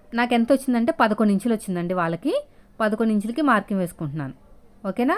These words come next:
పదకొండు ఇంచులు వచ్చింది చెస్ట్ పార్ట్ అనేది. ఎలా కొలుచుకోవాలో నేను already వీడియోలో చూపించాను. ఆ, నాకు తొమ్మిది ఇంచులు అనేది చెస్ట్ పాయింట్ వచ్చిందనమాట.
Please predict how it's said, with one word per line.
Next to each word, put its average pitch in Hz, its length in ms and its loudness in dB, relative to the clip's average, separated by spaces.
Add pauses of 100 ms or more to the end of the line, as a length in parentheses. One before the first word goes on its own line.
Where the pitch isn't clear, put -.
పదకొండు 208 380 0
ఇంచులు 208 220 2
వచ్చింది 208 300 -2
చెస్ట్ - 280 -8
పార్ట్ 185 240 -2
అనేది. 170 240 -2
ఎలా 214 200 0
కొలుచుకోవాలో 226 500 -2
నేను 240 160 -2
already 202 300 0
వీడియోలో 202 320 0
చూపించాను. 180 580 -4 (680)
ఆ, 208 120 -10 (180)
నాకు 220 200 -2
తొమ్మిది 233 340 4
ఇంచులు 226 240 0
అనేది 240 220 0
చెస్ట్ 240 260 -4
పాయింట్ 196 300 0
వచ్చిందనమాట. 156 520 -6